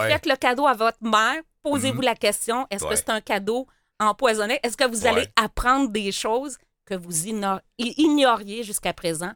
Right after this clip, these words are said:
Speaker 2: Ouais.
Speaker 1: sur
Speaker 2: Mais,
Speaker 1: la
Speaker 2: mais
Speaker 1: vie
Speaker 2: c'est
Speaker 1: de votre
Speaker 2: toujours,
Speaker 1: mère ?
Speaker 2: c'est toujours plaisant de savoir un peu d'où on vient.
Speaker 1: C'est
Speaker 2: Hein,
Speaker 1: certain.
Speaker 2: il me semble, là. Et c'est le fun de savoir, euh,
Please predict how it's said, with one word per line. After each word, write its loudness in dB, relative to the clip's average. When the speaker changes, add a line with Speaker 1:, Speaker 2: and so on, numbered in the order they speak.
Speaker 2:
Ouais. -14
Speaker 1:
sur -2
Speaker 2:
Mais, 0
Speaker 1:
la 2
Speaker 2:
mais -4
Speaker 1:
vie 0
Speaker 2:
c'est -6
Speaker 1:
de 0
votre 2
Speaker 2:
toujours, -4
Speaker 1:
mère ? -8
Speaker 2:
c'est -8
toujours -2
plaisant -2
de -8
savoir -2
un -6
peu -6
d'où -6
on -4
vient. -12
Speaker 1:
C'est -4
Speaker 2:
Hein, -6
Speaker 1:
certain. -2
Speaker 2:
il -12
me -14
semble, -4
là. -8
Et -10
c'est -6
le -10
fun -4
de -6
savoir, -2
euh, -10